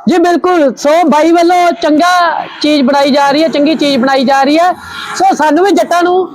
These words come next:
ਤੇ ਆਮ ਜਨਤਾ ਨੂੰ ਵੀ ਚਾਹੀਦਾ ਹੈ ਕਿ ਬਾਈ ਦਾ ਸਹਿਯੋਗ ਕੀਤਾ ਜਾਏ, ਬਾਈ ਦਾ ਕਾਰੋਬਾਰ ਹੈ, ਚੰਗਾ ਚੱਲੇ। ਹਾਲਾਂਕਿ ਬਾਈ ਦਾ ਕਾਰੋਬਾਰ ਬਹੁਤ ਵਧੀਆ ਹੈ, ਬਾਈ ਸਾਲਾਂ ਤੋਂ ਕੰਮ ਕਰ ਰਿਹਾ ਹੈ, ਚੰਗਾ ਕਾਰੋਬਾਰ ਚੱਲ ਰਿਹਾ, ਤਾਂ ਹੀ ਇੰਨੇ ਸਮੇਂ ਦਾ ਜੁੜਿਆ। ਆਹ ਪ੍ਰੋਜੈਕਟ ਤੁਹਾਨੂੰ ਜ਼ਰੂਰ ਵਾਰ-ਵਾਰ ਅਸੀਂ ਤਾਂ ਦਿਖਾ ਰਹੇ ਹਾਂ,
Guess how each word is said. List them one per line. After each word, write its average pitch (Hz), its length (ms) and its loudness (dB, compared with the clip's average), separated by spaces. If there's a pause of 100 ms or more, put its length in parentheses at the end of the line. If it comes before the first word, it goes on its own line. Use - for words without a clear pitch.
(440)
ਤੇ 349 100 0
ਆਮ 349 220 2
ਜਨਤਾ 359 320 2
ਨੂੰ 381 100 4
ਵੀ 392 80 2
ਚਾਹੀਦਾ 320 360 2
ਹੈ 247 100 0
ਕਿ 370 180 -2
ਬਾਈ 311 260 2
ਦਾ 359 160 2
ਸਹਿਯੋਗ 285 320 2
ਕੀਤਾ 339 240 -2
ਜਾਏ, 359 180 2
ਬਾਈ 294 240 0
ਦਾ 320 100 0
ਕਾਰੋਬਾਰ 294 520 0
ਹੈ, 339 140 2 (480)
ਚੰਗਾ 330 260 2
ਚੱਲੇ। 330 200 2
ਹਾਲਾਂਕਿ 320 300 2
ਬਾਈ 285 260 2
ਦਾ 370 160 2
ਕਾਰੋਬਾਰ 311 340 2
ਬਹੁਤ 320 280 2
ਵਧੀਆ 311 280 0
ਹੈ, 185 80 0 (560)
ਬਾਈ 240 220 2
ਸਾਲਾਂ 302 260 0
ਤੋਂ 339 120 0
ਕੰਮ 277 240 0
ਕਰ 254 160 0
ਰਿਹਾ 226 220 2
ਹੈ, 320 40 -2 (460)
ਚੰਗਾ 311 260 0
ਕਾਰੋਬਾਰ 311 360 0
ਚੱਲ 285 200 0
ਰਿਹਾ, 311 160 2
ਤਾਂ 311 220 0
ਹੀ 339 120 2
ਇੰਨੇ 302 220 2
ਸਮੇਂ 269 240 0
ਦਾ 277 200 2 (420)
ਜੁੜਿਆ। 202 360 2 (960)
ਆਹ 349 160 2
ਪ੍ਰੋਜੈਕਟ 330 360 0
ਤੁਹਾਨੂੰ 320 300 0
ਜ਼ਰੂਰ 294 300 2
ਵਾਰ-ਵਾਰ 294 420 2
ਅਸੀਂ 311 160 -4
ਤਾਂ 277 220 0
ਦਿਖਾ 277 240 0
ਰਹੇ 226 160 0
ਹਾਂ, 302 140 -2